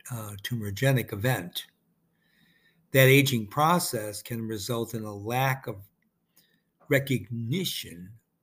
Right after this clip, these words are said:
of the requirement for the immune system to attend to the alteration in the cellular phenotype, now becoming a pathophysiological phenotype.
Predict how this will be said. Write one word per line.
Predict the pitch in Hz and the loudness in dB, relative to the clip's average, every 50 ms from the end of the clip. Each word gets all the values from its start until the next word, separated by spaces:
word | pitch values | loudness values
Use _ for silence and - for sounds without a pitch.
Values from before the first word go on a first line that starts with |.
| _ _ - | _ _ -6
of | 127 123 107 | -4 -2 0
the | 131 131 | 2 2
requirement | 120 127 123 - - - 120 120 120 113 107 104 101 101 101 98 | 2 0 -4 -6 -8 -10 -8 -6 -6 -6 -6 -8 -8 -8 -10 -10
for | - 113 107 | -10 -10 -8
the | 98 104 101 | -6 -6 -6
immune | 104 107 113 123 143 151 160 151 | -4 -2 0 2 2 2 2 0
system | 151 - 117 101 - - 107 101 | -4 -6 -8 -10 -10 -10 -12 -12
to | 90 - 107 | -12 -14 -16
attend | 101 - - - - 151 151 147 143 131 135 | -16 -14 -10 -4 -2 0 0 0 -2 -2 -4
to | - - 113 101 98 98 101 - _ _ _ _ _ _ _ _ _ _ _ - | -4 -6 -6 -6 -6 -8 -10 -14 _ _ _ _ _ _ _ _ _ _ _ -6
the | 123 117 | -4 -2
alteration | 107 107 107 101 - 110 113 113 113 113 110 - - 113 104 | -2 -2 -2 -2 -2 -2 0 2 2 0 0 -2 -6 -6 -6
in | 101 | -6
the | 101 98 | -6 -4
cellular | 98 - 127 117 113 110 107 101 101 98 | -4 -4 -4 -2 -2 -2 -2 -2 -4 -6
phenotype, | 95 - 135 131 123 110 95 - 101 98 92 - - | -4 0 0 2 2 2 -2 -6 -10 -12 -12 -10 -8
now | 110 104 104 | -8 -6 -6
becoming | 98 104 101 - - 107 101 101 98 101 | -6 -8 -8 -6 -6 -6 -4 -4 -4 -6
a | 101 | -6
pathophysiological | 101 - - - 147 151 139 143 135 110 - - 110 101 - 113 110 104 113 123 135 139 135 151 143 - 98 - | -8 -8 -2 0 0 0 0 0 -4 -6 -6 -8 -8 -6 -4 -4 -2 -2 0 0 2 0 0 -2 -6 -10 -12 -16
phenotype. | - 107 101 98 98 101 - - - _ | -14 -12 -12 -12 -12 -14 -18 -20 -20 _